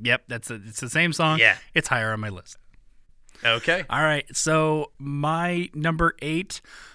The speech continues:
Speaker 1: um, I would probably be hard pressed to say that this version is, I don't think it's better than the original. I think the original is, is iconic and is classic for a reason.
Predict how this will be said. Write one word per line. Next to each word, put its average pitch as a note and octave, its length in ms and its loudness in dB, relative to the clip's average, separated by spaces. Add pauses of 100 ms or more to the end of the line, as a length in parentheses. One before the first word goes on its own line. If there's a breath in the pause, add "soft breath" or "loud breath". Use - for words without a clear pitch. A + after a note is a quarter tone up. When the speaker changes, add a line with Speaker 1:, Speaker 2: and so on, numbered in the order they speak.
(100)
Speaker 1:
um, C#3 260 2
I G3 140 2
would A3 160 0
probably C4+ 300 6
be G3 120 0
hard F3+ 320 2
pressed - 680 2 (100)
to C#3 100 0
say C#3+ 580 -2
that D3 300 -6
this C#3+ 220 -2
version C3+ 500 -2
is, A2 240 -8 (160)
I - 80 -6
don't D#3 140 -2
think E3 120 0
it's A#2 140 -6
better B2+ 420 2
than C#3+ 160 -2
the C3+ 140 -2
original. E3+ 500 -2
I C3 60 -6
think B2 180 -4
the A#2+ 60 -4
original B2 400 -2
is, B2 180 -4 (140)
is A2+ 320 -10
iconic B2+ 480 -2
and A2 100 -6
is G2 100 -8
classic A2+ 320 -4
for A2 120 -8
a G2+ 40 -6
reason. B2 440 -4